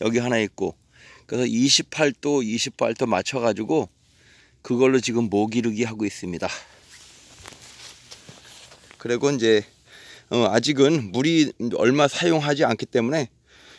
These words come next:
요거를 이제 수도에서 받아서 여기다 놓았다가 또 물 주기 하고요. 자, 모두들 건강하시고 올해도 좋은 일들 가득하길 바랍니다. 자, 감사합니다.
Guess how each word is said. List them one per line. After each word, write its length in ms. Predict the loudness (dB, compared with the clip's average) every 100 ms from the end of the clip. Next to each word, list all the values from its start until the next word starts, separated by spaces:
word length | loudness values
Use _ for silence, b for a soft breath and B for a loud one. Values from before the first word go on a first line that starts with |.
| b
요거를 380 | 2 4 4 4
이제 220 | 4 2
수도에서 480 | 0 0 2 2 0
받아서 560 | -6 -2 0 2 2
여기다 220 | 2 2 2
놓았다가 600 | 0 -2 -4 -2 -2 -4 -4
또 320 | 0 0 -2
물 300 | -4 -4 -4
주기 260 | -4 -4
하고요. 380 | -4 -6 -4 -4 -6 B B B B B B B B B B B B
자, 180 | -12 -8
모두들 560 | -4 -4 -2 -2 -2 -4
건강하시고 960 | -10 -6 -4 -2 -2 -2 -4 0 0 0 -2
올해도 300 | -6 -4 -4
좋은 360 | -4 -2 0 0
일들 400 | -2 -2 -2 -4 _
가득하길 520 | -10 -10 -8 -4 -2 -2
바랍니다. 600 | -4 -4 -6 -4 -4 -4 _ _ b b b b b _
자, 160 | -6 -4
감사합니다. 560 | -2 0 2 2 0